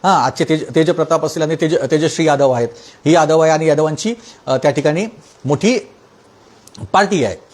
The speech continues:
आरजेडी. पप्पू यादव आहेत, हे एक मोठे नेते आहेत. त्यांचं सातत्यानं या देशातील जी काही, अ, अनुसूचित जातीतील नेते आहे यांच्याशी चांगला संबंध येतात. हां, म्हणजे ते बीएसपी असेल किंवा, अ, एमआयएम असेल किंवा त्यानंतर, अ, म,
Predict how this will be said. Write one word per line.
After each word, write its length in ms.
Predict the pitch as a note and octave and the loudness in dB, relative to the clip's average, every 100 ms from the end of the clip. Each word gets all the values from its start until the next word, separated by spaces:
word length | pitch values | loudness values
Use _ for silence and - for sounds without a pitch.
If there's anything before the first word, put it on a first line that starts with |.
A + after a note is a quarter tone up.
| - - | -20 -4
आरजेडी. 380 | C3 D3 C#3+ A2+ F#2+ - _ _ _ _ | 0 2 2 0 -6 -18 _ _ _ _
पप्पू 220 | E3+ E3 G#3+ | -4 2 4
यादव 260 | F#3+ F#3 | 4 4
आहेत, 220 | E3 D3 D3+ - _ _ - - _ _ _ | 4 0 -6 -14 _ _ -20 -20 _ _ _
हे 100 | E3+ | 2
एक 120 | F3+ | 2
मोठे 180 | F3+ E3 | 2 0
नेते 220 | E3 D#3 | 0 2
आहेत. 260 | D3+ A#2+ B2 - _ _ _ - | 2 0 -4 -12 _ _ _ -2
त्यांचं 240 | D3 F3 | 0 0
सातत्यानं 500 | - E3 F3+ F3+ E3+ | 0 0 0 -2 0
या 160 | F3 E3 | 2 2
देशातील 500 | E3 F3 E3+ F3+ F3+ - | 2 0 0 -2 -4 -6
जी 100 | B2+ | -4
काही, 220 | D3+ F3 E3 | 2 2 4
अ, 100 | C3+ B2+ B2 - - | 2 0 -4 -12 -6
अनुसूचित 380 | D3 D#3 D3+ F#3 | -2 -2 -2 0
जातीतील 380 | D#3 D#3 E3+ D#3+ | 0 0 -2 0
नेते 220 | D#3 D#3 | 0 2
आहे 100 | D#3 | 0
यांच्याशी 260 | C#3+ D#3+ E3 | 0 -4 -4
चांगला 240 | D#3+ F3+ | -2 -2
संबंध 320 | G3+ G3+ G#3+ | -2 -2 2
येतात. 280 | F3+ C3+ A2 - - - - - | 2 0 -4 -8 -20 -20 -20 -4
हां, 180 | G3 G3+ | -2 0
म्हणजे 260 | A#2 D3+ C#3+ - - - | -2 -4 -4 -8 -14 -6
ते 40 | |
बीएसपी 380 | B2+ D#3 E3 E3+ | 2 2 2 0
असेल 340 | D#3 - C#3+ C3 | 0 0 -2 -2
किंवा, 300 | C#3 C3+ C3+ B2+ - - - | -4 -2 -2 -4 -10 -20 -12
अ, 120 | A#2+ B2 | -6 -2
एमआयएम 460 | C#3 D#3 D#3+ D3+ | 0 0 0 -2
असेल 220 | C3+ D3+ | -4 -4
किंवा 360 | C#3 C#3+ C#3+ C#3+ B2+ B2 A2 | -4 -2 0 0 -2 -10 -8
त्यानंतर, 420 | C3+ C3+ C#3 C#3+ C#3 | -4 -4 -4 -2 0
अ, 260 | C3+ B2+ A2 | 0 0 -4
म, 280 | G#2+ G#2+ | -8 -8